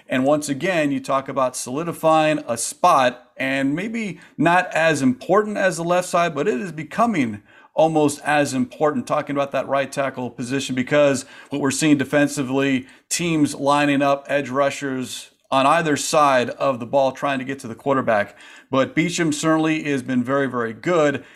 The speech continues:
and it also gives you more time to work with a Josh Jones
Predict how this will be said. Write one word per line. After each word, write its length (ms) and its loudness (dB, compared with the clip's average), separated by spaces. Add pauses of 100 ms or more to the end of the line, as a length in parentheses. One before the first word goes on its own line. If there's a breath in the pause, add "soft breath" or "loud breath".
(100)
and 200 -2
it 60 -2
also 320 0
gives 400 -2
you 140 -2
more 280 -2
time 440 -4
to 100 -8
work 240 -4
with 140 -10
a 40 -8
Josh 420 0
Jones 560 2